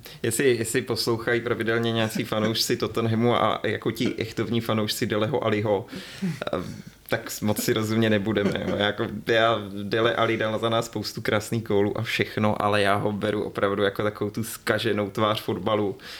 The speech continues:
která prostě jako oficiálně přiznává, že první jídlo, který si v životě udělal, byly ve třiadvaceti nudle v mikrovlnce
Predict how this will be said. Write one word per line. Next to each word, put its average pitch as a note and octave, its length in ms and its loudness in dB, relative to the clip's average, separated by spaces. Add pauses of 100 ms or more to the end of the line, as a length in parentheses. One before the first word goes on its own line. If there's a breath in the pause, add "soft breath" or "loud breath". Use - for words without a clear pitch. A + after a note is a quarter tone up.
(120)
která G#2 360 2
prostě - 420 -2
jako G#2 220 2
oficiálně G#2+ 540 0
přiznává, G#2 640 2
že A2 120 0
první G#2+ 360 -2
jídlo, G2+ 220 0
který G2+ 240 -2
si - 120 -4
v F#2 40 -4
životě G#2 280 -2
udělal, G#2 360 2
byly G#2 320 0
ve F#2+ 160 0
třiadvaceti G#2 720 0
nudle G#2+ 260 0
v G2 60 -2
mikrovlnce G#2 920 0